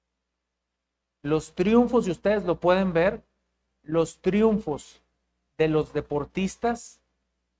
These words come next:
implícitamente llevan siempre un agradecimiento a sus padres,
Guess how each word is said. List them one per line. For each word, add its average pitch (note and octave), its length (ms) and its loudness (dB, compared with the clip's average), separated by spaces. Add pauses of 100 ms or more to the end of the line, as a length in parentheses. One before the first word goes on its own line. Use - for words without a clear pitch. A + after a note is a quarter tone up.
(300)
implícitamente F#3+ 1080 -4
llevan F#3 340 -2
siempre F#3 440 -6
un F3+ 140 -6
agradecimiento D#3 840 -6
a D#3+ 60 -4
sus - 420 -16
padres, C#3+ 640 -4